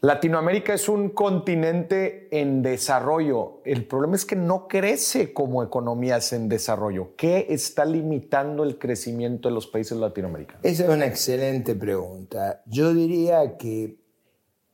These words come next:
Speaker 2: básicamente tres, tres razones. Uno es,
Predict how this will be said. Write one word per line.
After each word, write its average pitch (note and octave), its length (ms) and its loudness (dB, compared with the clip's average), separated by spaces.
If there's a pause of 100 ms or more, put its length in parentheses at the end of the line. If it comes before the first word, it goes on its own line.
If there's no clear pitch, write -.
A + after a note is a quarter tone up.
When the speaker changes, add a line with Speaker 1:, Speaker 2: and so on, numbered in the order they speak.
(400)
Speaker 2:
básicamente B2+ 1400 -2 (840)
tres, C#3+ 520 2
tres C3 280 2
razones. - 840 -8 (320)
Uno D3 600 0 (120)
es, A#2+ 520 -4